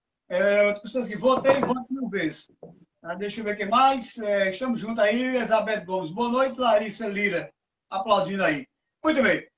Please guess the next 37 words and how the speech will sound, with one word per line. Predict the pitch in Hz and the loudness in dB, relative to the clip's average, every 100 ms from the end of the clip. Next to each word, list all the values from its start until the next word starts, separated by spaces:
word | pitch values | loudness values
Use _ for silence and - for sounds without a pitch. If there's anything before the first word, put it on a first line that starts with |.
| _ | _
Giovana, | - 330 320 254 226 | -10 0 2 0 -2
é, | 269 254 240 226 214 190 233 | -2 2 4 4 2 0 -4
nós | 240 285 | 2 2
comentamos | 311 269 254 254 226 | 2 -4 -2 -2 0
antes | 240 226 | 0 -2
aqui | 226 262 | -4 -4
e | 277 277 | -4 -6
vou | 262 269 | -2 -2
falar | 262 262 233 | 0 0 0
com | |
você | 247 233 277 | -2 -6 -8
o | |
seguinte. | 220 160 - _ _ _ _ _ _ _ | -6 -8 -10 _ _ _ _ _ _ _
Você | 330 339 349 | 0 0 -2
como | 311 277 | -2 2
agricultor, | 233 247 247 247 208 214 220 220 214 _ - | 2 2 -4 -6 0 2 2 2 -4 _ -10
matuto, | - - 233 240 233 | -10 -2 2 2 2
como | 220 202 | -4 -8
se | 208 | -8
diz, | 175 233 233 - - _ _ | -2 0 0 -2 -12 _ _
é, | 202 208 226 | 6 6 6
como | 233 233 | -2 -4
você | 220 233 | -4 -6
mesmo | 208 202 | -4 -4
fala, | 226 226 196 - _ - | 4 4 4 -4 _ -8
podemos | - 320 | -2 0
falar | 254 294 | 4 4
um | 269 | 4
pouco | 269 269 | 2 0
sobre | 277 277 | 2 2
a | |
agricultura | 262 247 262 262 254 | 2 0 -6 -4 0
do | |
nosso | 262 262 | 2 2
município, | 262 277 240 170 160 | -2 -4 -4 -6 -8
até | 208 262 | -6 -8
porque, | 269 233 240 233 233 | -8 0 2 2 -2